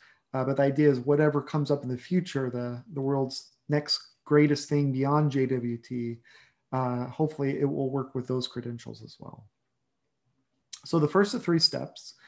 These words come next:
uh, when a user submits a job or an agent submits a job on behalf of the user, uh, it will talk with a daemon called the credD, which is kind of the external facing A P I,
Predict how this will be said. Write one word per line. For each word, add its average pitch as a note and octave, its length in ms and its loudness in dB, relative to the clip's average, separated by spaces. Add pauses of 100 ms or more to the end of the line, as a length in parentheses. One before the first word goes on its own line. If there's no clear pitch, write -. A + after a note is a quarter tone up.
(440)
uh, C#3 300 6
when D3 240 4
a D3 120 8
user F3+ 400 4
submits D3 340 -2
a E3 40 -6
job C3 460 -8
or B2 360 -10
an C3 180 -6
agent D3 420 2
submits C3+ 280 -4
a B2 40 -12
job C3 280 -2
on B2+ 100 -4
behalf B2+ 340 -8
of C#3+ 60 -8
the C3+ 60 -4
user, B2 460 -8 (640)
uh, C#3+ 320 6
it D#3+ 140 4
will D#3 100 4
talk D#3 580 0
with C#3 380 0
a C3 260 -2
daemon C#3 340 0
called C3+ 280 -2
the B2 80 -6
credD, B2+ 680 -2 (460)
which D3 300 2
is D3 100 0
kind D3 200 0
of B2+ 60 -4
the C3+ 100 -2
external D#3 480 2
facing C#3+ 480 0
A C#3 120 2
P C3 260 -6
I, A#2+ 440 -6